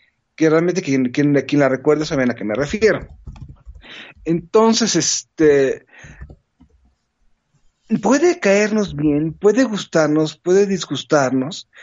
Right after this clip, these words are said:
pero él representa algo a sus votantes que rebasa, o que es ajeno,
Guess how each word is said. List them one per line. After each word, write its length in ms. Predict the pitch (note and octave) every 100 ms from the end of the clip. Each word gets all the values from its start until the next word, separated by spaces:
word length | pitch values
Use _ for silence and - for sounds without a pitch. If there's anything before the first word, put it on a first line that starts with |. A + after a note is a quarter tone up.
| - _
pero 160 | - E3+
él 80 | A#3
representa 680 | E4 A3+ - G#3 A3+ - -
algo 640 | A#3 B3 G3+ C#3+ D3 - _ _ _ _ _ -
a 100 | C3+
sus 360 | - F3+ F3+
votantes 920 | F3 F3 F3 F3+ C#3+ B2 C#3 F#3 - _ _ - -
que 160 | - F#3
rebasa, 800 | F3+ F#3 F#3 F#3+ - E3 F3 - _ -
o 180 | - -
que 100 | F#3+
es 100 | A#3+
ajeno, 460 | - D#3+ D#3 G3+